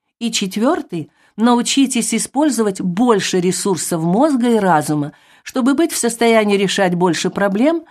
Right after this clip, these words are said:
стать более успешным и жить той жизнью, которой хотите жить. Давайте начнем с первого шага – эффективного управления стрессом.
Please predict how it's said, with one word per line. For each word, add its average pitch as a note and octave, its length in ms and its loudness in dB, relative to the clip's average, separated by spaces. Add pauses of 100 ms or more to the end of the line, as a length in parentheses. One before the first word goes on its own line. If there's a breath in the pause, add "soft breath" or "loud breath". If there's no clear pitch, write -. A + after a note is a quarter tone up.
(160 loud breath)
стать B3 340 -2
более F#3+ 380 4
успешным C#4+ 720 0 (220 soft breath)
и B3 100 -2
жить G3+ 320 0
той F#3+ 160 0
жизнью, C#4 420 0
которой A#3 360 -2
хотите E3 500 -8
жить. C3 360 -6 (600 soft breath)
Давайте F4+ 380 0
начнем C#4 400 2
с - 140 -4
первого C#3+ 440 0
шага – B2 460 -4 (300 loud breath)
эффективного B3 800 0
управления G3+ 800 0
стрессом. - 680 -6